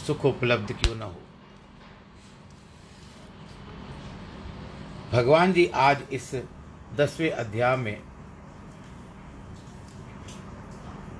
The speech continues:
भगवत गीता के ज्ञान गंगा में चौथे और पांचवा श्लोक बता रहे हैं।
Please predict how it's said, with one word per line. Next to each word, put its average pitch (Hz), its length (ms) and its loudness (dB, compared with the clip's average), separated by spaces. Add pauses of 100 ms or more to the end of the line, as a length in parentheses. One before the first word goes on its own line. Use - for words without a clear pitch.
(420)
भगवत 120 360 6
गीता 123 320 4
के 117 180 0 (520)
ज्ञान 127 380 6
गंगा 113 340 4
में 101 180 -2 (1700)
चौथे 143 320 8
और 131 320 6
पांचवा 127 480 4
श्लोक 117 280 -2
बता 101 320 -2
रहे 95 140 -4
हैं। 95 160 -8